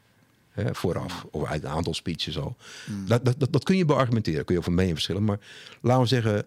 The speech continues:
Speaker 1: dat, dat die aanzet tot, nou, incite, hè, opruiing, noem maar op. Ja, dan moet je hem vanuit de overheid aanpakken. Niet vanuit het bedrijfsleven, vanuit de
Speaker 2: Nee,
Speaker 1: techplatforms.
Speaker 2: exact, ja.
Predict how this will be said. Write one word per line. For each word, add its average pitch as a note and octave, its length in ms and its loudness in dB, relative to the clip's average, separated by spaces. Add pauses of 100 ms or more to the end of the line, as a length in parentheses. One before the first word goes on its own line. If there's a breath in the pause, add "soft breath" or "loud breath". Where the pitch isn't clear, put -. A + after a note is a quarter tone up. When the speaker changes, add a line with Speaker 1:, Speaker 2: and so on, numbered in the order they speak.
Speaker 1:
dat, A2 160 -2 (300)
dat B2+ 220 2
die A2+ 180 0
aanzet A#2 360 2
tot, - 320 -2 (100)
nou, - 240 -4 (920)
incite, G#2 540 2
hè, - 100 0
opruiing, - 840 -2
noem G#2 100 0
maar F2 120 2
op. D#3 200 -2 (680 loud breath)
Ja, G2+ 380 2 (400)
dan C3+ 180 4
moet C#3+ 160 4
je - 80 2
hem A2+ 180 2
vanuit A#2+ 280 0
de - 80 0
overheid F3 500 2
aanpakken. F2 480 -2
Niet C#3+ 160 2
vanuit A2 200 2
het A2+ 120 0
bedrijfsleven, A#2+ 580 0
vanuit G#2+ 200 0
de G3+ 60 -4
Speaker 2:
Nee, G#3 100 2
Speaker 1:
techplatforms. - 600 -8
Speaker 2:
exact, F2+ 440 -14 (100)
ja. E2+ 240 -14